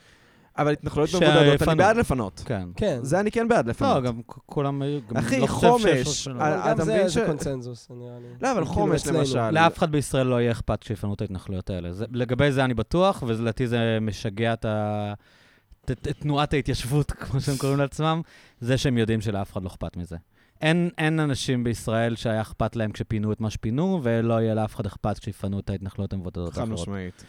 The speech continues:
Speaker 1: חד
Speaker 2: זה
Speaker 1: משמעית.
Speaker 2: לא מעניין אף אחד.
Speaker 3: מהמם.
Speaker 1: לא, אבל אני אגיד לך גם משהו לגבי, נגיד, נוער גבעות, אה,
Speaker 2: Mm.
Speaker 1: נגיד,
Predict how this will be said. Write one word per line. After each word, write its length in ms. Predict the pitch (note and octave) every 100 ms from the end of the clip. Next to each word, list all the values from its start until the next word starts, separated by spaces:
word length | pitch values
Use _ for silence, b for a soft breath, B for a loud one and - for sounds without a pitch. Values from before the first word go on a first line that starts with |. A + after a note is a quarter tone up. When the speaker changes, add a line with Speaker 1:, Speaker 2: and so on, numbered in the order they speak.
| -
Speaker 1:
חד 160 | B2+
Speaker 2:
זה 60 | A#2
Speaker 1:
משמעית. 180 | A2 G#2+
Speaker 2:
לא 80 |
מעניין 240 | G#2 G#2+ G2+
אף 120 | F#2
אחד. 140 | - D#2+ - b b b
Speaker 3:
מהמם. 260 | C#3+ B2 B2+ B2
Speaker 1:
לא, 160 | - D3+
אבל 220 | A#2 A2+
אני 160 | B2 B2+
אגיד 160 | C3
לך 120 | - E3
גם 180 | C3 A#2
משהו 400 | B2+ C#3 - G#2
לגבי, 400 | G2+ G2 G2 A2
נגיד, 280 | A#2 A2 G2+
נוער 240 | G#2 A2
גבעות, 600 | G#2+ F#2+ G2+ G2 F2+ -
אה, 280 | G2 F#2+ F#2+
Speaker 2:
Mm. 40 | F#2+
Speaker 1:
נגיד, 400 | G2+ G2 G#2